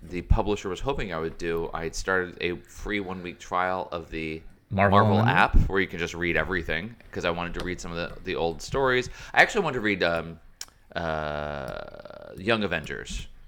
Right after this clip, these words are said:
Speaker 1: Um, I just read a lot of good stuff about it. Um, you know, prominent queer characters in it, which is really cool. Um, but then I didn't really realize that Wiccan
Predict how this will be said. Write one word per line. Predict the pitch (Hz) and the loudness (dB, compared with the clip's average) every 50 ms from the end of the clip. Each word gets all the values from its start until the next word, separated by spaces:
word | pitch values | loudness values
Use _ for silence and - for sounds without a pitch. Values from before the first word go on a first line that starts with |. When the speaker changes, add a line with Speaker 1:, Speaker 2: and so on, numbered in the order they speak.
| - - - | -16 -6 -4
Speaker 1:
Um, | 87 85 82 82 80 80 80 80 80 76 71 - - - - - - _ _ _ - - - - | -2 0 0 0 0 0 -2 -4 -6 -10 -12 -14 -16 -18 -20 -20 -20 _ _ _ -20 -18 -12 -12
I | 85 | -10
just | 82 - - 82 80 | -10 -10 -12 -10 -6
read | 92 92 82 | -4 -4 -2
a | 80 | -2
lot | 80 80 | -2 -2
of | 80 80 | -2 -4
good | 82 80 | -6 -6
stuff | - - 120 - | -4 -4 -4 -4
about | 107 101 110 104 101 98 | -2 2 2 4 4 4
it. | 95 95 92 - - - - | 4 2 2 0 -4 -10 -8
Um, | 80 78 78 78 76 76 73 - - - - - - - | -6 -4 -4 -2 -4 -4 -6 -10 -14 -18 -20 -20 -20 -16
you | - 80 | -14 -12
know, | 73 73 - - | -12 -12 -12 -14
prominent | - - 104 90 87 85 85 - | -6 0 0 0 0 0 -4 2
queer | - - 113 113 110 | 4 6 6 6 6
characters | - 120 110 107 104 - 104 104 95 | 4 4 4 4 4 2 -2 -6 -6
in | 104 101 | -6 -6
it, | 104 82 - | -6 -8 -10
which | 98 - | -10 -10
is | 113 101 95 | -10 -6 -4
really | 98 98 95 95 | -4 -4 -4 -6
cool. | - - 107 101 101 98 98 92 95 - - - | -6 -2 0 0 0 0 0 -2 -6 -10 -12 -12
Um, | 80 80 80 80 78 80 76 78 - - - - _ _ _ | -10 -6 -6 -4 -4 -6 -8 -10 -14 -20 -20 -20 _ _ _
but | - 104 92 - | 0 2 2 2
then | - 95 90 | 2 2 2
I | 90 | 2
didn't | 82 95 95 80 | 0 -2 -4 -4
really | 92 87 90 90 90 - | -2 0 0 0 -2 -2
realize | 90 98 101 90 87 85 82 - | -2 0 2 2 2 0 0 -2
that | 85 69 - | -6 -4 -4
Wiccan | 87 117 - - 92 87 87 85 82 | -4 -4 -2 0 0 0 -2 -4 -8